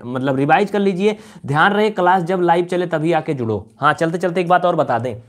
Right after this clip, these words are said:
भैया, सुबह सात बजे फिर से लाइव होगी, ये क्लास लाइव के बाद में नहीं देख पाओगे।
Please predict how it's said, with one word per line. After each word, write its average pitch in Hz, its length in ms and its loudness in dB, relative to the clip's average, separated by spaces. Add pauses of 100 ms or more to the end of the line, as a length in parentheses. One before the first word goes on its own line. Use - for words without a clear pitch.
(220)
भैया, 156 180 0
सुबह 175 240 -2
सात 160 220 0
बजे 160 160 -2
फिर 165 160 -6
से 170 100 -8
लाइव 160 220 -2
होगी, 165 320 -4 (460)
ये 151 100 2
क्लास 170 300 2
लाइव 151 280 0
के 165 80 -4
बाद 147 180 2
में 160 100 -4
नहीं 139 200 -2
देख 135 200 -4
पाओगे। 110 360 -4